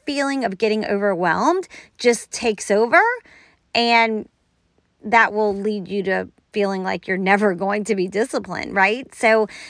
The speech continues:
number three, just to repeat, is to i-, identify likely obstacles, because we need to figure out a way to get around and navigate around those obstacles. So feelings that are gonna get in the way of pretty much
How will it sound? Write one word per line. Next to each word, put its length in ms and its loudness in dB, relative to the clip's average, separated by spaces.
number 280 0
three, 440 -2
just 280 -4
to 80 2
repeat, 420 2
is 140 -4
to 160 2
i-, 260 2
identify 680 4
likely 560 0
obstacles, 760 -2
because 300 0
we 100 -4
need 220 -2
to 40 -4
figure 240 0
out 120 4
a 40 -2
way 140 -2
to 80 -4
get 160 -2
around 560 2
and 300 -2
navigate 500 0
around 380 2
those 200 -4
obstacles. 520 -2
So 160 -2
feelings 840 -2
that 180 6
are 80 2
gonna 160 -2
get 140 -2
in 80 -6
the 80 2
way 400 2
of 360 2
pretty 280 2
much 260 -4